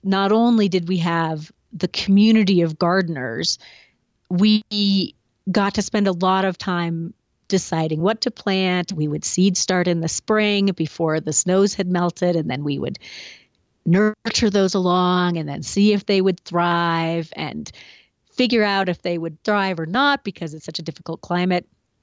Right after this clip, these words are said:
And then, of course, eating things straight out of the garden. That was a much more poignant garden in our lives because all of us enjoyed it so much. And the,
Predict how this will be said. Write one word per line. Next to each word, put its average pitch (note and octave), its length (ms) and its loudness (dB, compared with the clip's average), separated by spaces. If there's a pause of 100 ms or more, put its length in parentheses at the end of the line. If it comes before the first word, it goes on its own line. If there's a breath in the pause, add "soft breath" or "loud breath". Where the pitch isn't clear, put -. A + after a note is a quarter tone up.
(600)
And D#3+ 160 0
then, E3+ 320 0 (200)
of D#3+ 140 -4
course, E3 280 -2
eating A3+ 320 4
things F#3+ 240 0
straight F3+ 220 0
out E3 140 0
of D#3+ 100 -4
the D#3+ 80 -2
garden. D#3+ 340 -2
That G#3+ 200 0
was C#4 120 0
a A3 80 0
much G3+ 480 0 (220)
more F3+ 720 2 (1200 loud breath)
poignant A#3 680 2
garden F3 380 0
in E3 140 -6
our D#3+ 160 -4
lives E3 320 -2
because F3 360 -4 (140)
all G3 340 4
of E3 80 -4
us D#3+ 300 -6 (100)
enjoyed E3+ 360 -6
it - 120 -12
so G3+ 380 0
much. C#3+ 400 -6 (140)
And E3 500 -8 (560 loud breath)
the, E3 400 -2